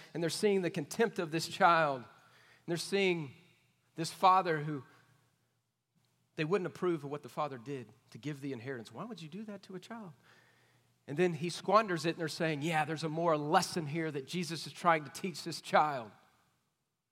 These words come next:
This is what's gonna happen when he runs off." Keep looking. He squanders it, he loses, and now he's got a job. It's a great job, right?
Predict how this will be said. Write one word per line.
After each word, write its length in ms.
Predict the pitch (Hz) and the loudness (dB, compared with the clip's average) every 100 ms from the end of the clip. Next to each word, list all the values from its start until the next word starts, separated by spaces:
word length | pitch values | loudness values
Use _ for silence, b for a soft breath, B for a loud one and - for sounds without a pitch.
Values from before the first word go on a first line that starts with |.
| _ _ _ 117 | _ _ _ -4
This 180 | 190 170 | -4 -2
is 120 | 165 | 0
what's 200 | 180 - | -2 0
gonna 220 | 185 160 | -2 0
happen 500 | 135 165 151 147 110 - _ _ _ _ _ _ - | 4 2 2 -10 -12 -16 _ _ _ _ _ _ -10
when 100 | 151 | -6
he 60 | |
runs 320 | 139 151 139 | -2 -2 -2
off." 460 | 139 120 107 - - _ _ _ _ - | -4 -6 -10 -20 -20 _ _ _ _ -6
Keep 160 | 156 | -4
looking. 320 | 139 151 127 101 _ _ _ _ _ _ _ _ | -2 -6 -6 -14 _ _ _ _ _ _ _ _
He 60 | 131 | -14
squanders 640 | - - 170 170 165 151 | -8 0 2 2 -2 -2
it, 180 | 165 160 - _ _ | -2 -4 -10 _ _
he 80 | - | -12
loses, 600 | 135 165 160 147 160 143 B B B | -4 -2 -2 -2 -4 -6 B B B
and 120 | 151 | -6
now 380 | 143 180 190 190 | 0 4 4 4
he's 220 | 180 160 | 0 -2
got 180 | 143 156 | 2 2
a 60 | 143 | 2
job. 520 | 127 143 135 113 101 92 _ _ _ _ _ _ _ _ _ _ _ | -4 -4 -2 -2 -4 -12 _ _ _ _ _ _ _ _ _ _ _
It's 80 | - | -10
a 40 | |
great 200 | 151 170 | -4 -4
job, 320 | 160 180 143 | -2 0 0
right? 260 | 123 139 156 | 0 -4 -4